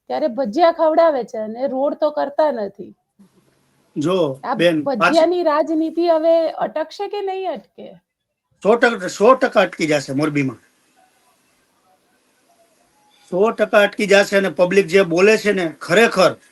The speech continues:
Speaker 2: આ વહેલા બોલવાની જરૂર હતી, તો મોરબીનો વિકાસ અત્યારે અહીંયા નહીં, આગળ ક્યાં પણ હોત. અને સૌથી, ગુજરાત નહીં, હિન્દુસ્તાનમાં જો સૌથી વધારે ટેક્સ ભરનારું હોય, તો મોરબી શહેર છે, બેન.
Speaker 1: બિલકુલ.
Speaker 2: આપની જાણ માટે,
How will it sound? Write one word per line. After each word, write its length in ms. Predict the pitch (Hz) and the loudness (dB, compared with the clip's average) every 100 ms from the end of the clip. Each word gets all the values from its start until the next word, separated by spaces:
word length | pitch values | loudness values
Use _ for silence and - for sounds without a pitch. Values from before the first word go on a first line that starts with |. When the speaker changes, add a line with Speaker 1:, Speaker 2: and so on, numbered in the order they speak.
| _ _ 185 | _ _ -2
Speaker 2:
આ 100 | 165 | 2
વહેલા 280 | 151 185 | 4 4
બોલવાની 400 | 190 202 202 208 | 6 4 4 2
જરૂર 340 | 170 180 202 202 | 2 4 4 2
હતી, 320 | 202 214 208 _ _ _ | 0 -2 -4 _ _ _
તો 100 | 180 | 0
મોરબીનો 460 | 165 175 180 202 190 | 2 4 4 2 2
વિકાસ 420 | 185 196 190 180 | 0 0 0 0
અત્યારે 320 | 170 190 190 | -2 0 0
અહીંયા 320 | 180 190 208 | 0 0 2
નહીં, 340 | 214 214 147 - - | 2 2 0 -4 -4
આગળ 280 | 175 175 175 | -2 0 -4
ક્યાં 280 | 196 196 190 | -2 -2 -2
પણ 120 | 160 | -2
હોત. 220 | 143 135 _ _ _ _ | -2 -6 _ _ _ _
અને 140 | 220 208 | 0 2
સૌથી, 600 | - 202 - 233 208 139 - _ - | 4 2 2 0 0 -2 -8 _ -8
ગુજરાત 400 | 170 185 208 208 | -4 2 2 2
નહીં, 300 | 220 208 165 | -2 0 0
હિન્દુસ્તાનમાં 640 | 190 208 - 196 208 208 | 0 -2 0 0 0 0
જો 120 | 202 | 0
સૌથી 340 | 196 185 190 202 | -2 -2 -2 0
વધારે 380 | 190 180 196 190 | 0 0 0 0
ટેક્સ 360 | 185 185 139 | -4 -4 -2
ભરનારું 420 | 165 180 196 196 | -2 0 0 2
હોય, 200 | 196 214 214 - _ | 4 2 0 -8 _
તો 120 | 165 | -2
મોરબી 320 | 156 190 190 196 | 2 2 2 2
શહેર 340 | 196 185 185 | 2 2 0
છે, 180 | 151 170 | -2 -4
બેન. 160 | 156 143 _ _ _ _ _ _ - | -4 -6 _ _ _ _ _ _ -18
Speaker 1:
બિલકુલ. 320 | 240 202 247 214 _ _ _ _ _ - | -18 -14 -14 -14 _ _ _ _ _ -4
Speaker 2:
આપની 300 | 165 214 185 | -4 -2 0
જાણ 240 | 160 180 | 2 2
માટે, 340 | 190 180 147 | 0 -2 -4